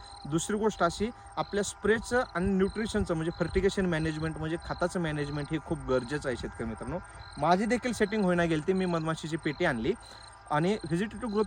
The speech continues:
थोडी जास्त होत होती, त्या टायमाला मी शेंडा मारलेला आहे. आपण प्रत्येक ह्याचा बघितला, या ठिकाणी बघू शकताय शेंडा मारून टाकलेला आहे मी. या ठिकाणी तुम्ही बारकाईनं बघा, एकही शेंडा चालू नाही. या ठिकाणी बघू शकताय चार ते पाचवा दिवस आहे आज माझा. मी माझ्या घरच्या प्लॉटचा देखील शेंडा मारलेला आहे.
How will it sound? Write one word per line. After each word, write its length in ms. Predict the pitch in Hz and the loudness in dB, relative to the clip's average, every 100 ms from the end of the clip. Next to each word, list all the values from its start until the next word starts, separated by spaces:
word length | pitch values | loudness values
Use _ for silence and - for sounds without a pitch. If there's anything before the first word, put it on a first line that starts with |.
| - | 2
थोडी 140 | 208 | -2
जास्त 360 | 170 175 - 202 | 2 0 0 0
होत 120 | 180 | 0
होती, 180 | 170 170 | 0 -2
त्या 240 | 190 - 175 | -2 0 0
टायमाला 420 | 180 170 165 165 | 2 0 0 -2
मी 140 | 170 | -4
शेंडा 400 | 175 - 143 143 | -4 -4 -2 0
मारलेला 420 | 160 139 127 127 113 | 0 0 -2 -2 -4
आहे. 280 | 110 - - | -8 -10 -8
आपण 220 | 123 - 151 | -6 -4 -6
प्रत्येक 420 | 160 151 - 190 - | -8 -8 -4 -4 -4
ह्याचा 180 | 160 170 | -8 -6
बघितला, 400 | 156 160 151 151 - - - - | -6 -4 -2 -4 -6 -20 -12 -6
या 60 | 269 | -4
ठिकाणी 240 | 294 294 | -4 -4
बघू 200 | 285 - | -2 -4
शकताय 320 | - 131 151 185 - - | -4 -4 -4 -6 -10 -6
शेंडा 200 | 175 175 190 | -2 2 4
मारून 240 | 170 151 | 2 2
टाकलेला 360 | 139 123 117 110 | 0 0 0 0
आहे 80 | |
मी. 60 | 107 - - - | -2 -8 -8 -4
या 60 | |
ठिकाणी 240 | 139 165 175 | -2 0 -2
तुम्ही 200 | 175 170 | -2 2
बारकाईनं 440 | 160 151 175 165 | 2 4 0 0
बघा, 180 | 131 131 202 - - | 0 -2 -6 -12 -2
एकही 320 | 156 165 175 220 | 0 2 2 4
शेंडा 300 | 180 156 160 | 4 4 4
चालू 320 | 160 139 135 | 6 6 4
नाही. 200 | 131 113 | 2 2
या 60 | |
ठिकाणी 260 | 123 147 151 | 0 0 0
बघू 140 | 143 | 0
शकताय 300 | 143 123 - 110 - - - | -2 -2 -2 -4 -6 -20 4
चार 160 | 196 208 | 8 8
ते 120 | 226 | 8
पाचवा 320 | 226 196 214 | 4 4 6
दिवस 280 | 208 196 175 | 8 8 8
आहे 100 | 165 | 8
आज 100 | 151 | 8
माझा. 280 | 151 135 151 233 - - | 6 4 4 2 -6 -8
मी 80 | 156 | 0
माझ्या 240 | 165 170 180 | 2 2 2
घरच्या 300 | 160 - 208 | 0 -2 -2
प्लॉटचा 280 | 196 185 | -2 0
देखील 240 | 180 165 170 | -2 -2 -4
शेंडा 260 | - 139 135 | -2 -2 0
मारलेला 400 | 131 120 113 139 | -2 -4 -2 -4
आहे. 280 | - - | -4 -10